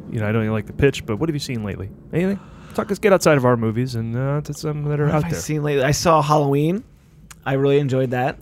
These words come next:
Speaker 1: I like the director, but I haven't gone out to see it yet. I kinda
Speaker 2: Yeah.
Speaker 1: feel like I need to see the first one again. I, it's been so long.
Speaker 2: Eh, not really. I mean, like, w-, no. I
Speaker 1: No?
Speaker 2: don't think, I don't think, I don't
Speaker 1: No?
Speaker 2: think you do.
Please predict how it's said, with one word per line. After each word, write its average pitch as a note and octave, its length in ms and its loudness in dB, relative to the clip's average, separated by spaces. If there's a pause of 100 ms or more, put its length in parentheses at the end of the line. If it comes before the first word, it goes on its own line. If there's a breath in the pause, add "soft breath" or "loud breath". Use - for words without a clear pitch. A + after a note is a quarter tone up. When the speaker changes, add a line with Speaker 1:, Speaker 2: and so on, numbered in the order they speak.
(120)
Speaker 1:
I A2 60 -4
like F3 160 2
the D#3 80 -4
director, B2 500 4
but G#2+ 120 0
I B2+ 80 6
haven't C#3 260 0
gone B2 180 2
out B2 120 0
to - 60 -14
see A2+ 220 -4
it G2+ 80 -4
yet. G2+ 180 -6
I B2+ 60 0
kinda D3+ 200 2
Speaker 2:
Yeah. D#3 40 0
Speaker 1:
feel G3 160 4
like F#3+ 120 2
I E3 40 4
need E3+ 160 4
to D3 80 4
see D#3+ 200 2
the B2 100 2
first D#3 400 2
one D3+ 160 0
again. D3 400 2
I, C#3 100 4
it's - 300 -6
been F3 180 -4
so C#3 160 -4
long. C3 380 4
Speaker 2:
Eh, - 160 2 (100)
not - 140 -10
really. F#3 160 -2
I - 20 -4
mean, G3 220 -6
like, F#3 140 -6
w-, D#3 260 -18 (180)
no. F3+ 280 -6 (300)
I C#3+ 40 4
Speaker 1:
No? D3 60 6
Speaker 2:
don't A3+ 100 2
think, G3 100 -4
I G3 60 -6
don't G#3 100 -6
think, E3+ 220 -8
I - 60 -4
don't G3 100 0
Speaker 1:
No? F3+ 60 4
Speaker 2:
think E3 100 -2
you C#3 60 -6
do. C#3+ 100 -2